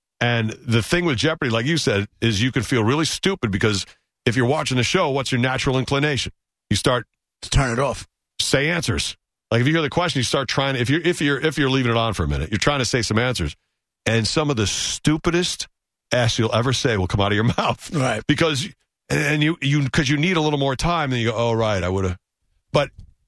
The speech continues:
Speaker 1: it's hard to get this stuff right. And so I'm like, there's hardly anybody who's sitting home with their couch who's really good at Jeopardy. But is there other, there's gotta be another game show you felt more comfortable with. 'Cause Jeopardy, Jeopardy makes me uncomfortable
Speaker 2: Dude, I
Speaker 1: 'cause
Speaker 2: will
Speaker 1: I'm so
Speaker 2: crush
Speaker 1: stupid in a half an hour.
Speaker 2: I will crush you at Wheel of Fortune.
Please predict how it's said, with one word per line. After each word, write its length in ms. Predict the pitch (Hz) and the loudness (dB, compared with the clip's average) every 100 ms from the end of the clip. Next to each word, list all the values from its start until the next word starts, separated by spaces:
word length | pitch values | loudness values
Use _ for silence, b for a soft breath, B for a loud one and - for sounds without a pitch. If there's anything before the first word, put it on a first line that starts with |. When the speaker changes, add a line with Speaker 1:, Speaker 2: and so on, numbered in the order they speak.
| - | -4
Speaker 1:
it's 180 | 147 - | -2 -2
hard 500 | - 185 220 247 139 | -2 0 0 0 -2
to 60 | |
get 180 | 117 131 | -2 -2
this 140 | 131 - | -2 -2
stuff 300 | 139 117 120 | -2 -2 0
right. 340 | 190 220 110 _ _ _ _ _ _ - | 0 -2 -4 _ _ _ _ _ _ -2
And 340 | 131 135 131 | 0 0 -2
so 140 | 131 180 | -2 0
I'm 60 | 170 | 0
like, 140 | 165 | -2
there's 180 | 165 156 | -2 0
hardly 340 | - 220 208 151 | 0 0 0 2
anybody 260 | 151 135 | 2 2
who's 100 | 113 | 0
sitting 140 | - 110 | 0 0
home 100 | 113 | 0
with 60 | |
their 80 | 104 | 0
couch 220 | 92 101 | 0 0
who's 120 | 87 82 | 0 2
really 340 | 92 104 101 | 2 2 2
good 120 | 87 | 0
at 60 | 76 | 0
Jeopardy. 340 | 90 87 73 | -2 0 -2
But 160 | 76 90 _ _ _ _ | -2 -2 _ _ _ _
is 100 | 135 | 0
there 220 | 160 202 170 | 2 0 0
other, 220 | 175 190 | 0 -2
there's 300 | 170 202 - | 0 -2 0
gotta 220 | 214 233 | 0 0
be 80 | 208 | 0
another 240 | 170 160 | 0 0
game 220 | 147 151 | 0 0
show 100 | 135 | 0
you 160 | 139 123 | 0 0
felt 240 | 131 123 | 0 0
more 140 | 113 117 | 0 -2
comfortable 340 | 131 123 95 | -2 -2 -2
with. 100 | 90 | -2
'Cause 100 | 117 | -2
Jeopardy, 360 | 95 139 175 151 | -2 -2 -2 -2
Jeopardy 280 | 165 196 147 | -2 0 -2
makes 180 | 135 113 | 0 0
me 60 | 113 | -2
uncomfortable 460 | 131 - 95 101 | -2 0 0 0
Speaker 2:
Dude, 80 | 95 | 0
I 40 | - | 0
Speaker 1:
'cause 80 | |
Speaker 2:
will 80 | 135 | 0
Speaker 1:
I'm 60 | 117 | 0
so 180 | - 175 | 0 2
Speaker 2:
crush 360 | - - - | 0 -4 -6
Speaker 1:
stupid 400 | - 208 214 151 | -2 0 0 0
in 100 | 117 | 0
a 40 | 110 | 0
half 200 | 120 123 | -2 -2
an 60 | |
hour. 260 | 110 92 64 | -2 -4 -2
Speaker 2:
I 60 | 135 | 0
will 140 | 131 | 0
crush 400 | - - 156 120 | -2 -2 0 0
you 120 | 110 113 | -2 -4
at 80 | |
Wheel 180 | 113 110 | -2 -2
of 60 | 110 | 0
Fortune. 340 | - 104 - | -2 -4 -8